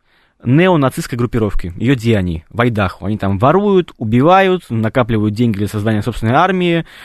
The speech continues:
охотятся за евреями, создают там собственные нацистские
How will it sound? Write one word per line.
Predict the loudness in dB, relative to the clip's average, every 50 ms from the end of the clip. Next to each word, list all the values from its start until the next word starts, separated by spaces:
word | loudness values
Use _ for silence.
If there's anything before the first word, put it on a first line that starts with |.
| -20 -8
охотятся | -6 -4 0 2 0 0 0 -4 -6 -6
за | -4 -2
евреями, | 0 0 2 2 2 2 2 2 2 2 2 2 2 0 0 -2
создают | -4 -2 -2 0 0 0
там | -2 -4
собственные | -4 -4 -4 -4 -4 -2 -2 -2
нацистские | -2 -4 -6 -8 -10 -8 -6 -4 -4 -4 -4